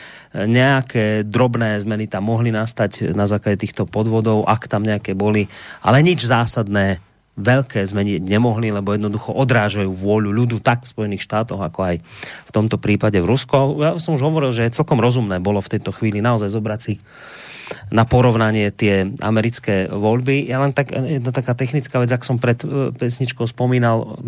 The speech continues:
tá firma bola Cambridge Analytica, neviem, či som neho Google Analytica, tak Cambridge Analytica sa tá firma volala. Ale to len taká technická poznámka. E, ale skôr ako teda budeme pokračovať, e, ak, ak do, ako dám priestor poslucháčom, samozrejme, tiež sa k tejto téme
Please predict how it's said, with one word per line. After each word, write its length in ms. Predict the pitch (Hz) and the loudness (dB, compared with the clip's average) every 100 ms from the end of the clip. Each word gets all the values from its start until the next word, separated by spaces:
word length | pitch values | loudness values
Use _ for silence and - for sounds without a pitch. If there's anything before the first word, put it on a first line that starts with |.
| 113 | -8
tá 160 | - 104 | -6 -2
firma 240 | 120 117 | 2 4
bola 160 | 110 104 | 4 2
Cambridge 400 | 120 117 107 101 | 2 2 2 0
Analytica, 480 | 101 98 98 - 98 | -2 -2 -2 -4 -4
neviem, 160 | 101 | -2
či 160 | 92 - | -2 0
som 80 | 98 | 2
neho 160 | 98 | 2
Google 320 | 90 113 104 92 | 4 2 4 2
Analytica, 480 | 95 95 90 92 | 2 0 -2 -4
tak 240 | 90 92 - | -4 -4 2
Cambridge 400 | 117 107 95 92 | 2 2 0 -4
Analytica 480 | 92 95 98 107 107 | -4 -4 -4 -2 -2
sa 160 | 113 | 0
tá 160 | 107 104 | 0 0
firma 240 | 117 113 | 2 4
volala. 400 | 110 120 127 165 160 - - - - - | 4 4 6 4 0 -12 -16 -16 -8 0
Ale 80 | 131 | 2
to 80 | |
len 160 | 147 131 | 2 2
taká 160 | 123 117 | 0 0
technická 480 | 127 143 123 120 | 0 -2 0 0
poznámka. 560 | 123 135 147 127 151 165 | 0 2 2 2 2 0
E, 20 | 165 _ _ _ _ _ _ - - 123 120 117 117 - | -4 _ _ _ _ _ _ -8 0 2 2 0 -4 -6
ale 320 | - 131 104 - - - - - - | 0 0 0 -4 -20 -20 -20 -20 -16
skôr 240 | - - 156 | -6 0 0
ako 160 | 151 | 0
teda 160 | 131 131 | 0 0
budeme 240 | 139 120 | 0 -2
pokračovať, 520 | 120 139 123 135 139 127 | -4 -4 0 2 0 0
e, 80 | 113 123 127 127 - - - - - | -2 0 0 0 -4 -10 -14 -14 -6
ak, 140 | 110 120 - _ - | -2 -4 -6 _ -12
ak 320 | 165 139 113 | -2 0 2
do, 80 | 131 | 2
ako 240 | 120 123 | 2 0
dám 400 | 113 110 110 107 | 2 2 0 -6
priestor 400 | 110 110 110 120 | -4 -2 -2 -4
poslucháčom, 640 | - 117 - 120 110 110 117 | -2 -2 0 -2 -2 -2 -2
samozrejme, 560 | 120 113 113 120 120 | -2 -2 0 0 0
tiež 240 | 113 113 117 | 0 0 0
sa 80 | 117 | -2
k 160 | - | -2
tejto 160 | 120 120 | -2 0
téme 240 | 123 120 | 2 2